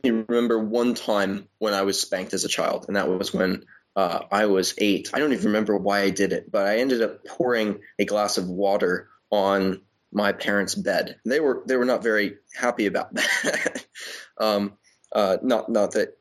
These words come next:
spanking is, is funny, but, uh, um, when my parent, when my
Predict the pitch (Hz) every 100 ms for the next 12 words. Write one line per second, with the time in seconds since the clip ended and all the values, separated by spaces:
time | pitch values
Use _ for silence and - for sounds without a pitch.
0 | _ - - 117 107 104 95 90 - 101
1 | - - 139 107 87 - _ _ - -
2 | 104 101 104 95 92 - _ _ _ _
3 | _ _ - 113 104 101 101 _ _ _
4 | _ _ _ _ - 123 117 123 113 110
5 | - 127 - - 113 113 110 107 107 98